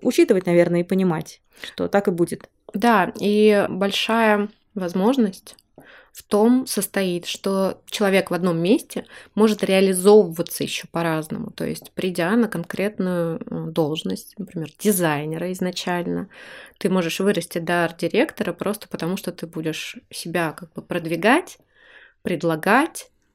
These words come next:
Speaker 2: проактивно и брать на себя новые компетенции. М, я, например, так в брендинге выросла до арт-директора.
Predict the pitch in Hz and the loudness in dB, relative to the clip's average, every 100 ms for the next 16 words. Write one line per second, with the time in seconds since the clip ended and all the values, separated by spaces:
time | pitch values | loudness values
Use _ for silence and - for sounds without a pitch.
0 | _ - 185 175 - 190 180 165 160 175 | _ 0 0 0 -4 -2 -2 -4 -8 -10
1 | _ _ _ _ _ - 190 214 208 185 | _ _ _ _ _ -6 0 6 6 6
2 | 175 165 180 208 185 - 180 190 214 175 | 4 2 0 0 -4 -4 2 4 6 4
3 | 165 - 160 - - 160 156 - - 165 | 0 -4 -8 -10 -8 -8 -8 -12 -12 -12
4 | 185 _ _ - _ _ _ _ _ 220 | -14 _ _ -20 _ _ _ _ _ -8
5 | 180 175 170 165 190 226 220 190 190 - | -6 -4 -4 -2 4 4 4 0 0 0
6 | 170 156 - - 165 175 185 175 175 165 | -2 -2 -8 -8 -2 -2 0 -4 -2 -2
7 | - - 165 165 165 - 185 170 143 - | -4 -8 -8 -4 -6 -4 -4 -4 -6 -8
8 | - - | -10 -10